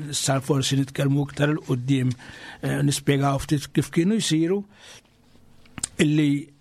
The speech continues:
kienu jam-, kien jagħmluhom il-, il-Kwarzimal kienu jagħmluh assisin illi kienu verament, eh, bravi u jafu xi jgħidu u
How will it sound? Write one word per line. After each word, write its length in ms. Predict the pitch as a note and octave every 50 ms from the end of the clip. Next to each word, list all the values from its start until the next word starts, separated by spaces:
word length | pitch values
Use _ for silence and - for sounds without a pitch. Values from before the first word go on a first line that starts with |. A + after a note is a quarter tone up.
| _ _ _ -
kienu 200 | A3 F#3 D#3+ D3+ D3+
jam-, 340 | D3 C#3+ C#3 C#3 D3 E3 - -
kien 200 | - F3+ D#3+ D3+
jagħmluhom 420 | D3 C#3 C#3+ D#3+ F3 F3 E3+ D#3+ D3
il-, 140 | C#3+ D3+ D#3 C#3+
il-Kwarzimal 600 | C3+ - - D3 C#3+ C#3+ D3 D#3+ G3+ G3+ D#3 -
kienu 220 | - E3 D3+ D3
jagħmluh 480 | C#3+ C3+ C#3 C#3+ D3 D3 C#3+ C#3 - - - - - - - - _ _ - G3
assisin 560 | - - - D3 - - D#3+ D#3 D3+ C#3+ C3+ - - - - _ _ -
illi 200 | D3 C#3+ C#3+ C#3 C#3
kienu 340 | - - E3 D3+ D3 C#3+
verament, 640 | C#3 D3+ E3+ D#3 C#3+ C3+ C#3+ D3+ D3+ C#3+ C#3 C3+ - D3+
eh, 520 | D3 C#3 C#3 C#3 C3+ C3+ C#3 C3+ C3+ C3+
bravi 580 | C3 C3 D#3 E3 E3 D#3 D3+ D3 C#3+ D#3 D#3 D3+
u 80 | C#3 C3+
jafu 320 | D3 D#3 C3+ B2 - D3+
xi 200 | C3+ - F#3+ D#3
jgħidu 340 | C#3 C#3+ C#3+ C3+ C3 C#3+ C#3 C3+ - - - - - - - - - - - _ -
u 100 | F3+ E3